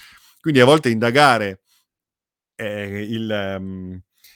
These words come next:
l-, l-, la matrice, le matrici, le icone del cosiddetto male, scopri che poi in realtà,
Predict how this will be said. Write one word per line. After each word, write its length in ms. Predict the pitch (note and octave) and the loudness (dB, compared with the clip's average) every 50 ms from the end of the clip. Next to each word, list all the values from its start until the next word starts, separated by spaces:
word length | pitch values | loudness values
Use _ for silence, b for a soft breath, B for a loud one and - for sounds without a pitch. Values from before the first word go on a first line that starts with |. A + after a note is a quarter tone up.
| b b | b b
l-, 180 | _ G#2 G#2+ A2 | _ -12 -10 -10
l-, 260 | A2 G#2+ G#2 G#2+ G#2+ | -8 -8 -8 -6 -4
la 100 | A2 A#2 | -4 -2
matrice, 600 | A#2+ B2 B2 B2+ D3 F#3 F3 - C3+ B2 B2 C3 | 0 -2 -2 -2 -4 -6 -4 -4 -4 -4 -4 -4
le 160 | C3 B2 C3+ | -4 -2 -2
matrici, 560 | C3 C3+ B2+ B2+ - F3+ F#3+ D3 - - C3 | 0 -2 -2 -2 -4 -4 -4 -4 -6 -6 -4
le 120 | B2 C3 C3+ | -2 -2 -2
icone 560 | B2 A#2+ - - F#3 F#3+ E3+ D3 C3 B2 A2+ | -4 -4 -4 -2 0 0 0 -2 -2 -4 -4
del 160 | A2 C3 C3 | -4 -6 -6
cosiddetto 640 | B2+ - B2+ A#2 C3 C3 C3 C#3+ C#3 C3 _ - F3 | -4 -8 -8 -8 -8 -8 -6 -8 -8 -8 _ -10 -6
male, 440 | E3 C#3 A#2+ A#2 A2+ A2+ A2+ A#2 A2+ | -4 -4 -2 -2 -2 -4 -4 -6 -6
scopri 540 | - - - - E3 E3 D3 B2 - C3+ C3 | -8 -8 -6 -2 -2 -2 -2 -2 -4 -8 -6
che 160 | - F3+ E3 | -4 -6 -6
poi 280 | - D3 C3+ B2 B2 A#2+ | -2 -2 -2 -2 -2 -4
in 80 | A#2+ | -4
realtà, 680 | A#2 C#3 C#3 B2+ A#2 G2+ _ - A2 G2+ G2 F#2+ - | -4 -4 -2 -4 -4 -6 _ -8 -6 -6 -6 -6 -10